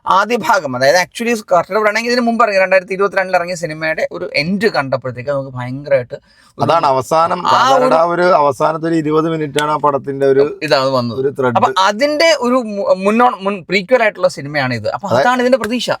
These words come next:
Speaker 2: നമ്മൾ ഫസ്റ്റ് ആണ് ഇത് കാണുന്നത്. അതായത്
Speaker 1: അതെ.
Speaker 2: കാന്താരയുടെ ഫസ്റ്റ് ജ-, കഥയാണ് നമ്മള്
Speaker 1: കാണുന്നത്. ആ
Speaker 2: കാണുന്നത്.
Speaker 1: പ്രീക്വൽ കാണുന്നത്. ഓക്കെ.
Speaker 2: എനിക്ക് ഇതിനകത്ത് മെയിൻ ആയിട്ട് പറയാനുള്ളത് ഒന്ന് ഇതിന്റെ മ്യൂസിക്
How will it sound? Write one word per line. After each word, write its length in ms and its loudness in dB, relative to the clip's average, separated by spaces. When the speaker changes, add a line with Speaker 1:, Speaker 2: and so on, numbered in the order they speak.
Speaker 2:
നമ്മൾ 160 -2
ഫസ്റ്റ് 420 0
ആണ് 140 2
ഇത് 100 2
കാണുന്നത്. 180 4
അതായത് 320 2
Speaker 1:
അതെ. 20 4
Speaker 2:
കാന്താരയുടെ 500 2
ഫസ്റ്റ് 380 -2
ജ-, 120 -2
കഥയാണ് 720 0
നമ്മള് 420 -2
Speaker 1:
കാണുന്നത്. 320 0
ആ 60 4
Speaker 2:
കാണുന്നത്. 120 0
Speaker 1:
പ്രീക്വൽ 320 -4
കാണുന്നത്. 260 -4
ഓക്കെ. 160 -4
Speaker 2:
എനിക്ക് 220 0
ഇതിനകത്ത് 380 2
മെയിൻ 300 0
ആയിട്ട് 180 0
പറയാനുള്ളത് 440 0
ഒന്ന് 340 -6
ഇതിന്റെ 360 0
മ്യൂസിക് 560 -8